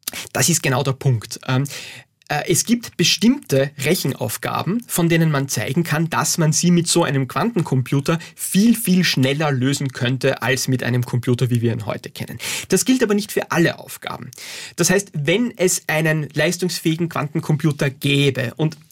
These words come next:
wir sind noch nicht ganz so weit. Es gibt erste Versuche damit, aber so wirklich das, was man möchte, äh, gibt's noch nicht. Wenn es so einen Quantencomputer gäbe, dann könnte man bestimmte Aufgaben, ähm, viel schneller lösen. Man könnte zum Beispiel Zahlen in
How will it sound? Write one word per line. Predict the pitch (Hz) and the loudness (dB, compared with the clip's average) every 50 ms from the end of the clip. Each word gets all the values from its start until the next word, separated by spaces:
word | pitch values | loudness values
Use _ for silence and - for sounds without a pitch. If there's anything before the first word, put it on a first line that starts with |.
| - _ | -20 _
wir | - 165 175 185 190 | -8 0 2 4 4
sind | 185 - 208 202 - - | 4 2 -2 -4 -2 -2
noch | 180 165 180 | -2 0 0
nicht | 175 160 - - | -2 -2 -2 -4
ganz | - 139 143 143 131 - - | -6 -4 -4 -4 -4 -2 0
so | - 139 120 | 0 0 0
weit. | 131 127 117 104 - | 0 -2 -2 -2 -4
Es | 147 151 - | -6 -6 -4
gibt | - 185 165 - | -4 -6 -6 -4
erste | - - 156 160 - 151 135 131 | -2 0 0 0 0 -2 -4 -4
Versuche | 127 - - 151 - 226 247 240 - 196 | -6 -6 -4 0 4 4 4 6 4 2
damit, | - 175 180 202 - - | 2 2 0 0 0 0
aber | 156 160 170 | -2 0 0
so | 165 - 185 175 - | 0 0 -2 -4 -4
wirklich | 165 160 135 170 202 196 190 175 - | -8 -10 -4 -2 -2 -2 -2 -4 -2
das, | - 156 - - | -2 -2 -2 -2
was | 160 175 | 0 2
man | 165 160 147 147 | 2 4 4 4
möchte, | 156 175 185 - - - 165 156 160 - - - - - | 4 4 2 2 0 -2 -2 -2 -2 -6 -14 -18 -18 -8
äh, | - 147 147 147 147 143 - - - | -4 -2 0 0 0 -2 -6 -4 -2
gibt's | - 165 170 - - - - - - - | 0 0 0 0 -2 -2 -2 -6 -4 0
noch | 143 151 123 | 0 0 2
nicht. | - 127 120 - - | 0 -2 -2 0 0
Wenn | 185 226 | 2 2
es | 254 240 - | 2 2 0
so | 226 | 0
einen | 202 190 | 0 -2
Quantencomputer | - 180 - - 180 - - 170 165 - 165 - 165 | -2 -6 -6 -6 -4 -4 -2 -2 0 -2 -2 -2 -2
gäbe, | - - - 139 143 151 160 139 127 123 | -4 -4 -4 -2 0 0 0 0 -2 -4
dann | 135 139 | -4 -4
könnte | - - 185 208 202 190 | -2 -2 0 0 0 2
man | 185 180 170 | 2 0 0
bestimmte | 175 165 - - - 202 233 254 240 - 160 - | 0 0 0 0 2 2 2 2 2 0 -2 -2
Aufgaben, | - 139 165 185 - - - 143 113 123 131 160 202 226 - - - - - - - - _ _ | 0 0 0 0 -2 -4 -4 -4 -2 -2 0 0 -2 -2 -6 -10 -14 -16 -16 -16 -18 -20 _ _
ähm, | 147 151 147 151 156 160 160 160 - - _ _ _ | 0 0 2 2 2 0 -2 -4 -8 -14 _ _ _
viel | - - - - - 196 214 226 214 | -12 -6 -4 0 2 4 4 4 4
schneller | 160 - - 147 135 131 131 135 131 131 131 127 - _ | 2 2 2 2 2 2 2 2 2 0 -2 -4 -8 _
lösen. | - 131 135 135 135 123 127 | 0 2 4 4 4 2 2
Man | 127 135 | 0 0
könnte | 131 - 151 139 151 143 | 0 0 0 0 -2 -2
zum | - 139 | -2 -2
Beispiel | 131 131 123 - - 135 131 123 | 0 -2 -2 -4 -4 -6 -4 -4
Zahlen | - - 131 113 131 139 139 | -2 0 0 0 0 0 -2
in | - 139 139 131 | -2 -2 -4 -4